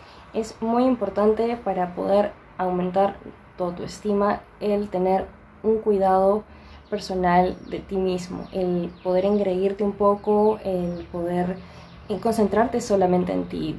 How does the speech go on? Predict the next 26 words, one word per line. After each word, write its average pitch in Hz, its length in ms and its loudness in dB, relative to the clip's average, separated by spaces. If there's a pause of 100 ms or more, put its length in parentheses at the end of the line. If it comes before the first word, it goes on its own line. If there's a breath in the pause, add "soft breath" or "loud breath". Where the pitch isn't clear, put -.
(440)
Tómate 277 360 4
un 285 120 0
tiempo 277 400 0
solamente 294 480 0
para 175 220 0
ti, 175 280 -4
aléjate 190 500 0
de 165 120 -2
redes 170 180 -2
sociales, 190 580 -2
de 175 100 -4
la 170 100 -8
gente, 185 420 -4
de 175 100 -6
amigos, 180 440 2
no 254 140 0
contestes 285 440 2
chats, 190 340 0
no 226 100 -4
contestes 262 380 -4
nada, 220 220 2
un 247 100 2
día 240 220 2
dedícatelo 202 600 0
a 170 60 -2
ti, 190 300 -2